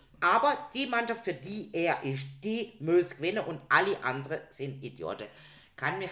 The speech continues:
auch noch gut erinnern, vor viele, viele, viele Jahren, vielleicht neunzehnhundertzweiundsiebzig, W M, würde ich jetzt mal vermuten, wirklich wissen tue ich's nicht mehr.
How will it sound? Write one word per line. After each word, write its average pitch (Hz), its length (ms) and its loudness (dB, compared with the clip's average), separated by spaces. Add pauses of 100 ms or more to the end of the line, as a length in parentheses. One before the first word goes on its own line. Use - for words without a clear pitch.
auch 135 140 -4
noch 135 160 -10
gut 185 240 -2
erinnern, 175 680 -6
vor 117 180 -12
viele, 202 280 -8
viele, 147 280 -10
viele 123 280 -12
Jahren, 151 500 -6
vielleicht 214 300 -12
neunzehnhundertzweiundsiebzig, 180 1700 -10 (640)
W 180 360 2
M, 214 400 -4
würde 190 300 -2
ich - 120 -12
jetzt 190 300 -8
mal 185 240 -6
vermuten, 196 720 -8 (220)
wirklich 165 420 -8
wissen 143 280 -10
tue 180 200 -10
ich's - 180 -18
nicht 160 200 -12
mehr. 160 120 -14